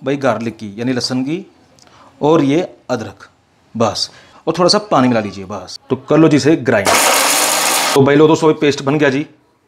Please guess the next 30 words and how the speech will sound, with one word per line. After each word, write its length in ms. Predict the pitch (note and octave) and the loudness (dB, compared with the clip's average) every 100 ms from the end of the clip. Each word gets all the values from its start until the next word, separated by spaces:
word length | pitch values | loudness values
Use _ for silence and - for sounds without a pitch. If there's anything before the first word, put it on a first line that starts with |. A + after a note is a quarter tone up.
| - | -10
ओहो 300 | B2+ B2 G2 | -6 -6 -8
हो। 200 | F#2+ F2+ _ _ _ - | -16 -20 _ _ _ -6
अब 100 | C#3+ | -2
करते 140 | D3 C3+ | 0 0
हैं 80 | |
तीसरी 240 | C3 B2+ A#2+ | 0 -2 0
तैयारी। 340 | G#2+ G2 F#2 - _ - | -2 -4 -8 -18 _ -4
कढ़ाई 240 | D3+ D#3+ | 0 2
मैंने 160 | F3+ E3+ | 4 2
लगा 240 | C#3 B2 | 2 2
दी 120 | B2+ D#3 | 2 2
है 60 | |
जी, 80 | D3+ | 0
इसमें 260 | E3 E3+ F3 | -4 -4 -2
डलेगा 220 | C3 B2+ | 0 0
जी 120 | A#2+ | -2
भाई 200 | B2+ D#3 - _ _ _ | -4 -6 -8 _ _ _
देसी 400 | A#2+ B2 B2+ C#3+ D3+ | -6 0 0 0 -4
घ्यो, 420 | - B2 F#2 E2 - _ _ _ _ _ _ - | 0 2 2 -4 -16 _ _ _ _ _ _ -2
ठीक 120 | C#3+ | 2
है 60 | D3+ | 4
जी, 120 | B2+ - _ _ _ _ _ _ _ - - - - | 2 -2 _ _ _ _ _ _ _ -20 -20 -12 2
करीब 400 | D3+ D#3 E3 - _ _ _ _ | 4 6 4 -4 _ _ _ _
दो 340 | C3 B2 D#3 D#3 | -12 -2 2 4
tablespoon। 640 | C#3+ B2 A#2 G#2+ F#2+ F#2 - _ _ - | 4 2 -2 -8 -12 -12 -16 _ _ 0
तो 120 | - - - | 0 -2 -2
इसको 240 | A2 B2 | 0 2
अच्छी 180 | C3+ C#3 | 2 2
तरह 120 | C3 | 0
से 140 | A2+ | 0